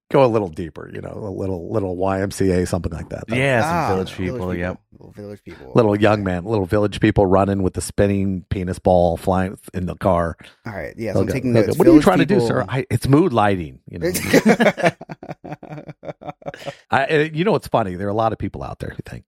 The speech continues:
Speaker 1: who think Jeff's making gay jokes. I'm not. I'm not. I, I love what gay people are able to get away with 'cause I can't.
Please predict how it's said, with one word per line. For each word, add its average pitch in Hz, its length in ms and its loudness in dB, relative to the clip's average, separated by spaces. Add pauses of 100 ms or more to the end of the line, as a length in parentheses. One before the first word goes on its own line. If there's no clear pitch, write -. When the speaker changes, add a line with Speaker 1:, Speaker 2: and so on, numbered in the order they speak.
Speaker 1:
who 82 160 -10
think - 220 -14
Jeff's 76 280 -8
making 73 300 -10
gay 76 180 -6
jokes. 85 220 -6
I'm 82 100 -4
not. 90 280 -6 (200)
I'm 87 140 -4
not. 87 220 -2
I, 87 120 -2 (140)
I 90 120 0
love 87 520 0 (320)
what 92 220 -2
gay 90 200 0
people 85 280 -4
are 80 100 -6
able 80 220 -6
to - 80 -18
get 71 160 -6
away 73 160 -10
with 71 200 -14 (320)
'cause - 140 -2
I 104 200 0
can't. - 340 -12